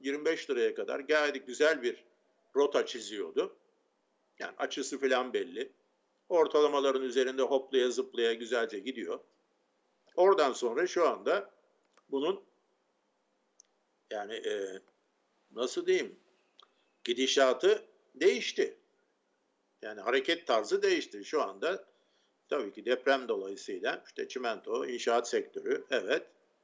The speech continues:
Burası şimdi iyice böyle bir doksan derece dikildi. Ortalamalardan filan da epey uzakta seyrediyoruz. E, hayırlısı olsun diyeceğim ya, ne diyeyim. Yani bu haberle ve olayla beraber gelişen bir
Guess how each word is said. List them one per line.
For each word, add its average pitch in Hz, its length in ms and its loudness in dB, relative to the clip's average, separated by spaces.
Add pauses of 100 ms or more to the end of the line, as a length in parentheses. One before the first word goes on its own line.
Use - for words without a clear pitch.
(220)
Burası 156 340 4
şimdi 131 460 2 (560)
iyice 151 400 4
böyle 110 300 0
bir 175 140 -2
doksan 147 420 4
derece 117 380 4
dikildi. 156 480 -2 (440)
Ortalamalardan 127 840 0
filan 127 320 -2
da 113 100 0
epey 120 320 -2
uzakta 113 540 -2
seyrediyoruz. 101 840 -2 (760)
E, 233 80 4
hayırlısı 285 480 2
olsun 160 320 -2
diyeceğim 107 300 -6
ya, 151 160 -2
ne 185 220 0
diyeyim. 165 200 -6 (400)
Yani 117 280 -6
bu 147 280 2 (640)
haberle 139 500 4
ve 113 100 0
olayla 127 520 2
beraber 110 380 -2
gelişen 123 580 -2
bir 117 160 -4